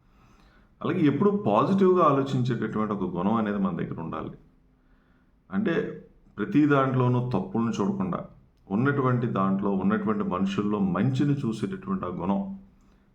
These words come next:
మనిషికి చాలా అవసరం. So అలా పాజిటివ్గా ఆలోచించుకొని ఏ, అన్నీ నాకు అనుకూలంగానే జరుగుతాయి, ప్రతికూలంగా జరిగేటటువంటి పరిస్థితి లేదు, ప్రతికూలంగా జరగటానికి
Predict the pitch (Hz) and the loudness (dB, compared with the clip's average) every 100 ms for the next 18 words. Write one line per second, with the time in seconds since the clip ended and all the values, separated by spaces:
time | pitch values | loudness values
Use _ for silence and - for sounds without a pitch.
0 | - 92 98 98 95 90 85 87 82 - | -6 -4 -2 -4 -4 -4 -4 -6 -8 -8
1 | - - - - _ _ _ _ _ _ | -10 -12 -14 -20 _ _ _ _ _ _
2 | _ - 127 110 135 156 - 98 117 143 | _ -2 0 4 4 4 2 2 4 4
3 | 180 175 160 151 123 113 117 117 107 110 | 4 4 4 4 4 2 0 -2 -2 -2
4 | 120 104 98 - 98 117 143 165 151 110 | 0 2 0 0 0 2 2 2 2 2
5 | 107 107 107 98 101 107 107 104 101 95 | 0 0 2 2 4 2 2 0 0 -2
6 | 87 87 80 78 90 85 - - _ _ | -2 -4 -6 -4 -2 -4 -6 -14 _ _
7 | _ _ _ _ - 98 95 143 135 127 | _ _ _ _ -6 -2 0 2 4 4
8 | 120 107 104 98 98 95 92 92 87 87 | 2 2 2 2 2 0 -2 -4 -4 -6
9 | 92 104 87 87 85 87 87 - - - | -6 -8 -4 -2 -2 -2 -2 -4 -10 -10
10 | 95 98 - 123 123 123 120 117 107 95 | -6 -4 -2 0 2 2 0 0 0 0
11 | 95 104 95 104 120 131 113 98 - | 0 0 0 0 0 0 0 -2 -4